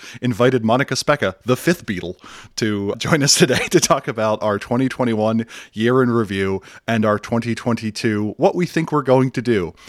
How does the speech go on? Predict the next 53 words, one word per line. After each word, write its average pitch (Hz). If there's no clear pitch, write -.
This 131
is 127
technically -
an 123
April 139
first 170
episode 113
because 110
talking 113
about 117
twenty 117
twenty-one 123
and 123
twenty 123
twenty-two 127
would 117
imply 160
that -
time 151
is 143
not, 131
in 131
fact, 113
a 123
flat 110
circle. -
I 120
guess 143
our 175
first 185
question 127
is, 104
so -
what 147
the 247
dink 147
did 127
we 120
play 127
this 110
year? 85
Chaz, -
what 120
did 160
you 156
play 190
and 143
did 135
you 131
like 113
any 87
of 80
it? 76